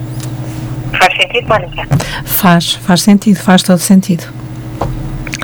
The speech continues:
Speaker 1: Portanto, é, é, é muito, muito neste, neste, neste conceito. Também gostava de dizer que, assim, não, não, não é um, um, um livro de fórmulas mágicas, não é?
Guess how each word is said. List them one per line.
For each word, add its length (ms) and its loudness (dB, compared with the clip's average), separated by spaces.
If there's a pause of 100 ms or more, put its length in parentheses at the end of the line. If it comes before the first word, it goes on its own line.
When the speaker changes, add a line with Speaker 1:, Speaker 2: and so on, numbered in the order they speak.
(320)
Speaker 1:
Portanto, 480 0
é, 260 4
é, 200 2
é 40 0
muito, 300 -6
muito 440 -2
neste, 400 -2
neste, 460 -4 (260)
neste 720 -4 (140)
conceito. 600 0 (320)
Também 160 2
gostava 280 2
de 180 -2
dizer 200 2
que, 160 -6
assim, 260 -4
não, 220 -2
não, 240 -2 (580)
não 300 0
é 360 4
um, 440 -10
um, 1400 -6
um 40 2
livro 280 -2
de 180 -10
fórmulas 440 2
mágicas, 640 -2
não 140 -2
é? 140 -4